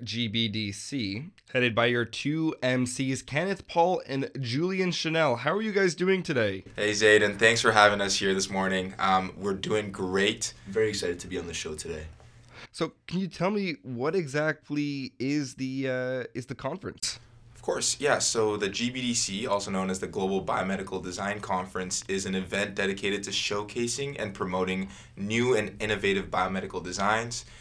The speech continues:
Speaker 2: Uh, every year, we try and take one health topic, uh, and cover it as much as we can. Um, we bring together experts, professionals, researchers, and students,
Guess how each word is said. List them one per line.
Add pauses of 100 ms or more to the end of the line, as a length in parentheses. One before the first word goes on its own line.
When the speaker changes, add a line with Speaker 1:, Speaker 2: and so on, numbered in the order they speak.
(140)
Speaker 2:
Uh,
every
year,
we
try
and
take
one
health
topic, (380)
uh,
and
cover
it
as
much
as
we
can. (240)
Um,
we
bring
together
experts,
professionals,
researchers,
and
students,